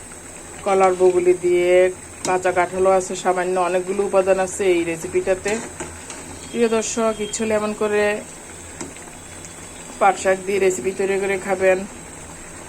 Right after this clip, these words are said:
আর আমার রেসিপিটি ভালো লেগে থাকলে আমার চ্যানেলটি সাবস্ক্রাইব করুন, লাইক করুন, তাহলে পরবর্তী কাজ আমি যাই করি সেটা আপনি নোটিফিকেশন আকারে প্রথমে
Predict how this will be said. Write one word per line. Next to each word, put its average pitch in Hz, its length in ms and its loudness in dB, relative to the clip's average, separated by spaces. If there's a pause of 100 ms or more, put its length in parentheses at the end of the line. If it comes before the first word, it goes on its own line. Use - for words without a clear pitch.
(340)
আর 180 300 2
আমার 190 300 2 (960)
রেসিপিটি 208 360 -4
ভালো 208 280 2
লেগে 220 200 2
থাকলে 220 340 -2
আমার 208 140 2
চ্যানেলটি 202 380 0
সাবস্ক্রাইব 214 480 -2 (100)
করুন, 208 500 2
লাইক 180 220 4 (100)
করুন, 196 440 -2
তাহলে 185 400 0
পরবর্তী 175 640 2 (1400)
কাজ 185 320 4
আমি 190 200 2
যাই 190 280 4
করি 208 240 0
সেটা 185 280 0
আপনি 180 240 0
নোটিফিকেশন 180 600 -4
আকারে 202 320 0
প্রথমে 185 360 -2